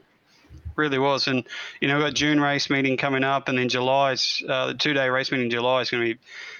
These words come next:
uh, pretty packed. I just pray we have some really good weather for that, 'cause we've got, uh, you know, the X L Enduro, we've got the Trans Am National Round, um, and that's split across two days with lots of racing. So, you know, that's gonna be a, um,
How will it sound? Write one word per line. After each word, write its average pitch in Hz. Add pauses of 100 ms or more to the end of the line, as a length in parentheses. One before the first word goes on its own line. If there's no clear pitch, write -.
(200)
uh, 113 (160)
pretty 151
packed. 131
I 123
just 127
pray 135
we 127
have 123
some 123
really 123
good 117
weather 123
for 127
that, 117
'cause 120
we've 120
got, 120
uh, 117 (580)
you 135
know, 117
the 123
X 123
L 123
Enduro, 120
we've 120
got 120
the 117
Trans 123
Am 120
National 127
Round, 120 (560)
um, 113
and 120
that's 123
split 135
across 120
two 127
days 120
with 117
lots 120
of 117
racing. 117
So, 117 (600)
you 131
know, 113
that's 123
gonna 120
be 113
a, 110
um, 107